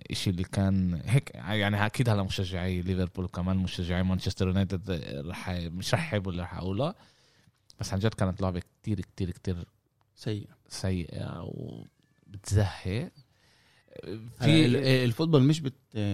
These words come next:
Speaker 2: بالأرقام، يعني، ال-، تبع تسجيل الأهداف ولا
Speaker 1: لا، كمان ما
Speaker 2: بدها تكون
Speaker 1: وصلوش،
Speaker 2: كمان،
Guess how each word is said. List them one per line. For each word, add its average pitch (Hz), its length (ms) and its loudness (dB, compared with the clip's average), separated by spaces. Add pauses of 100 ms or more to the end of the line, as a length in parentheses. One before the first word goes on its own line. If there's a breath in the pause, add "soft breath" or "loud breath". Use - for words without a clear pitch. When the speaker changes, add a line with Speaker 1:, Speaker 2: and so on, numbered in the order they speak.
(160)
Speaker 2:
بالأرقام، 107 640 0
يعني، 95 180 2
ال-، 90 180 -4
تبع 95 320 -2 (360)
تسجيل 110 300 2
الأهداف 104 640 2
ولا 95 360 -2 (120)
Speaker 1:
لا، 175 100 -2
كمان 180 220 4
ما 214 60 6
Speaker 2:
بدها 139 140 12
تكون 160 160 8
Speaker 1:
وصلوش، 156 180 12
Speaker 2:
كمان، 151 200 8